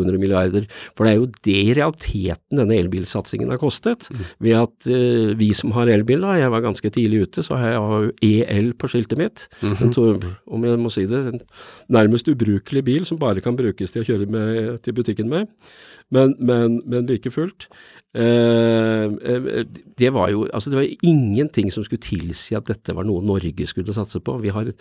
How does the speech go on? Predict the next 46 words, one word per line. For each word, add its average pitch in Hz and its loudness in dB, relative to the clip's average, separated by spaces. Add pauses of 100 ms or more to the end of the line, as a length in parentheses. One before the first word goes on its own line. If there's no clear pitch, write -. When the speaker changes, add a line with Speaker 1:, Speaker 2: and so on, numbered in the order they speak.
(240)
Speaker 1:
vi 110 2
har 117 6
et - -8
klima, 107 0
vi 117 4
er 127 4
kanskje 123 -2
det 101 0
landet, 95 -4 (440)
eh, 107 6
i 131 6
verden 107 2
hvor, 117 0 (120)
hvor 107 -4
elbiler 90 -2
egner 78 -2
seg 110 -4
dårligst. 87 -6 (480)
Eh, 98 2
men 113 2
det 127 4
var 127 2
der 101 0
vi 101 -2
satte 95 -6
inn, 98 -4
inn 98 -6
ressursene. 113 -4 (320)
Også 117 2
fordi 147 0
at 104 -2
det 165 0 (260)
på 156 0
mange 160 6
måter 113 2
kamuflerte 131 -2
kostnaden 110 -2
ved 139 0
at 120 -4
det 165 0
var 127 -2
ikke 165 0
noe 139 2
som 135 -2
staten - -2
skjøt 135 0